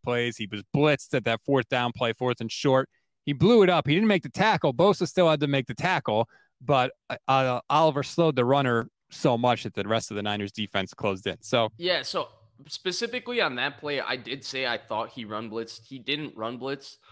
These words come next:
Speaker 2: They're just playing Tampa two, so he's just responsible for the B gap as the hook curl defender. Um, and he triggers quickly, which was very, very good. But, dude, he had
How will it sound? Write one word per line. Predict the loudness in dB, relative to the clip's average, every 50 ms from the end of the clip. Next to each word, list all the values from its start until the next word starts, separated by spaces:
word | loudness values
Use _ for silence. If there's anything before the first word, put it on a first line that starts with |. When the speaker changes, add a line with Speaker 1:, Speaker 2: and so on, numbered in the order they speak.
| -20 _ _ -8
Speaker 2:
They're | -6 -6
just | -4 -6 -8 -6 -6
playing | -6 -6 -6 -6
Tampa | -6 -6 -6 -6 -6 -10
two, | -14 -12 -12 -12 -12 -12
so | -12 -10
he's | -10 -10 -8 -8
just | -10 -12 -10 -12
responsible | -14 -12 -8 -6 -6 -6 -6 -8 -12 -12 -12 -12
for | -12 -12 -14
the | -14 -14
B | -14 -12 -10 -8 -4
gap | -2 -2 0 0 0 -2
as | -4 -4 -6
the | -8
hook | -8 -8 -10 -10
curl | _ -8 -6 -6
defender. | -6 -6 -6 -4 -4 -4 -2 -2 -4 -4 -6 -8 _ _ _ _ _ _ _ _ _ -2
Um, | -2 0 0 0 0 -2 -2 -6 -6
and | -6 -6 -4 -4
he | -6 -8
triggers | -6 -4 -4 -4 -2 -2 -4 -4 -6
quickly, | -6 -6 -6 -6 -4 -4 -4 -4 -4 -6 _ -10
which | -10 -10 -10 -12
was | -14 -8
very, | -4 -2 -2 -2 -2
very | -2 -2 -2 -2 -4
good. | -4 -4 -2 -2 -2 -2 -4 -6
But, | -10 -10 -8
dude, | -8 -10 -10 -10
he | -10 -8 -8 -6 -4
had | -2 -2 -2 -2 -4 -8